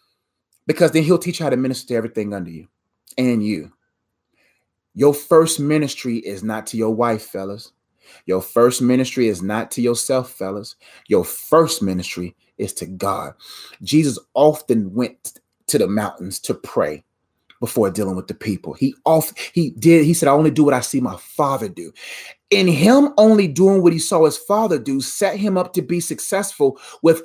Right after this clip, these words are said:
with, with everyone that was connected with him. You see what I'm saying? And when you understand that, that, that, that God, you gotta go and minister to him.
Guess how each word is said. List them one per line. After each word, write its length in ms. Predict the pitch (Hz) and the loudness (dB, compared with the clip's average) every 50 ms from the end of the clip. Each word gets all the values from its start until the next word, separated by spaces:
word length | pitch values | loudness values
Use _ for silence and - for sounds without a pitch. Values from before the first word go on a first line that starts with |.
| - _ | -6 _
with, 260 | - 165 156 165 - | 2 2 2 0 -4
with 160 | - 147 - - - | -8 -8 -6 -2 0
everyone 320 | 190 190 185 202 190 190 | 0 0 0 0 0 0
that 60 | 185 | 0
was 100 | 175 170 | -2 -2
connected 300 | - - 180 180 170 - | -4 -6 -6 -6 -4 -2
with 200 | 170 196 190 190 | -2 -2 -2 -4
him. 140 | - 101 95 | -8 -14 -12
You 60 | 107 | -10
see 120 | 117 - 190 | -4 -2 -2
what 40 | 185 | -2
I'm 60 | 185 | -2
saying? 260 | 180 202 214 226 214 220 - - - - - - - - - | -2 -2 -2 -2 -2 -4 -10 -18 -20 -20 -20 -20 -8 -4 0
And 160 | 185 190 196 | 2 4 4
when 100 | 196 196 | 4 4
you 160 | 180 190 214 - - | 4 2 0 0 0
understand 680 | 254 294 311 330 277 - - 233 226 226 220 208 - - - - - _ | 0 2 2 0 -2 -2 0 2 2 2 2 0 -2 -6 -16 -20 -6 _
that, 260 | - 190 170 151 - - | 0 0 0 -2 -4 -4
that, 240 | 196 170 151 - _ - | -4 -4 -4 -6 _ -6
that, 160 | 170 160 - | -6 -6 -6
that 220 | - - 277 202 - | -8 -10 -10 -10 -8
God, 420 | 175 185 220 226 226 202 190 160 _ - - - - - - - | -6 -4 -2 -2 -2 -4 -6 -10 _ -18 -20 -20 -20 -20 -10 0
you 160 | - 214 226 | 2 4 4
gotta 300 | 226 233 185 180 180 151 | 4 4 2 0 -2 -4
go 200 | - 190 185 185 | -2 -2 0 0
and 220 | 175 151 135 143 156 | 0 0 0 0 0
minister 340 | 180 180 175 160 - 180 | 0 0 0 0 -2 -4
to 140 | - - 156 | -6 -6 -4
him. 320 | 139 147 170 165 135 104 | -2 0 0 0 0 -4